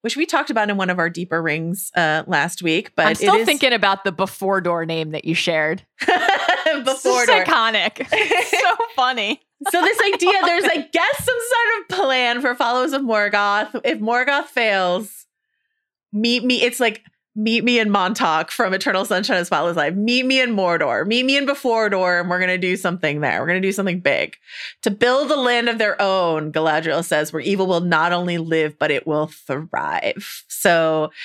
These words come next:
Speaker 1: this idea that perhaps we're headed towards the creation of Mordor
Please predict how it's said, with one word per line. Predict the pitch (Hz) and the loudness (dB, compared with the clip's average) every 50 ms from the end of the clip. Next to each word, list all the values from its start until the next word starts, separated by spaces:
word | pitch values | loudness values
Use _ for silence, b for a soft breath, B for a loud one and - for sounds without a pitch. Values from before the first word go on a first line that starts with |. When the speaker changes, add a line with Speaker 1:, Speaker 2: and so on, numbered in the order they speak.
| B B B B B B | B B B B B B
Speaker 1:
this | - 214 - - | -2 -2 2 2
idea | 220 214 202 202 226 233 240 240 | 0 0 0 0 0 2 2 2
that | 226 240 220 214 | 2 0 0 0
perhaps | - 214 208 - 202 202 202 - | -4 -4 -2 0 -2 -2 -2 -2
we're | - 180 | -4 -2
headed | 202 220 180 180 175 165 | 0 0 0 0 -2 -4
towards | - 190 165 160 160 | -2 -4 -4 -2 -4
the | 156 | -6
creation | - - 175 160 160 - - 160 | -6 -4 -2 -2 0 -2 -2 -2
of | 170 160 | -2 -2
Mordor | 151 156 151 147 143 147 151 151 147 143 139 131 143 147 | -2 -2 0 0 0 0 0 0 2 2 0 0 -2 -4